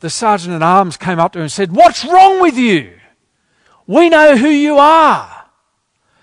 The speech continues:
Aren't you worried about what we're gonna do to you?" And he said, "No, 'cause you know who I am.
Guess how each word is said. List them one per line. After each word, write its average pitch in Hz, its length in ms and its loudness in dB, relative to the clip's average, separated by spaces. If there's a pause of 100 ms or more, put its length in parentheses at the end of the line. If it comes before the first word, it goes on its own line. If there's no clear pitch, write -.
(180)
Aren't 320 220 2
you 277 140 0
worried 302 640 2 (200)
about 254 240 2
what 269 160 4
we're 269 140 2
gonna 254 220 0
do 262 300 -4
to 262 140 -12
you?" 311 400 -6 (2000)
And 135 100 -14
he 165 120 -10
said, 160 400 -12 (1080)
"No, 151 280 -8
'cause 147 240 -16
you 170 100 -12
know 180 160 -8
who 180 180 -8
I 214 200 -10
am. 247 320 -20